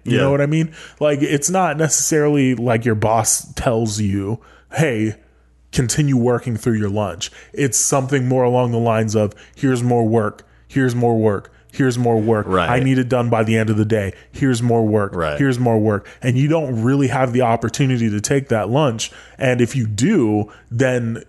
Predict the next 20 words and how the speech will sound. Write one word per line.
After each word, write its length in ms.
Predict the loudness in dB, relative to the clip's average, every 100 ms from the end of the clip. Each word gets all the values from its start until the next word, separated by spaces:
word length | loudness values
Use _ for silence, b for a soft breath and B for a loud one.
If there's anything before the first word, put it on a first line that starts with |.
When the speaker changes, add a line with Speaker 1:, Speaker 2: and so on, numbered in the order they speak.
| -4
Speaker 1:
in 320 | 0 2 2
a 80 | 2
lot 320 | 2 2 2
of 140 | 0
workplaces 800 | 0 -2 0 0 0 0 -2 -4 B B
that 160 | 0 2
have 260 | 0 -2 -12 -20 -12
toxic 600 | -4 0 0 0 -2 0
atmospheres, 840 | 0 0 0 -2 -2 0 2 2 -2 B B
you're 360 | 0 2 2 0
seen 400 | 0 2 2 2
as 240 | 2 0
somebody 320 | 0 2 2
who's 240 | 0 -2 0
doing 280 | 0 0 0 -2
less. 500 | -2 -4 -6 -6 0
Speaker 2:
Yeah, 560 | 0 2 2 0 -2 -4
ugh, 340 | -8 -10 -14
man, 320 | -10 -8 -4 0
that, 280 | 0 0